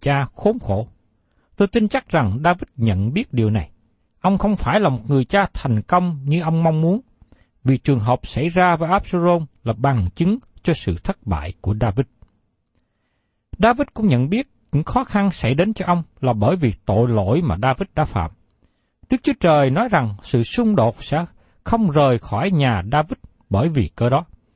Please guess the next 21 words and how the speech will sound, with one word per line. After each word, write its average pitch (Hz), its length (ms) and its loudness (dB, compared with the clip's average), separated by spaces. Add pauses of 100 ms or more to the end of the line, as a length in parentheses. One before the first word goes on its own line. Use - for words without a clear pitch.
(460)
Từ 165 240 4
khi 220 240 0
Absalom 208 580 0
chết, 254 220 -4 (540)
David 160 340 2 (100)
trở 131 140 2
nên 202 160 2
một 156 220 -2
người 143 180 2
sầu 135 360 0
khổ, 131 360 0 (280)
và 131 120 2
sự 147 220 -2
sầu 147 260 2
khổ 135 320 -2
này 156 160 0
làm 123 280 0
cho 147 160 -6
David 165 240 0 (200)
chán 220 300 -2
nản, 110 300 -2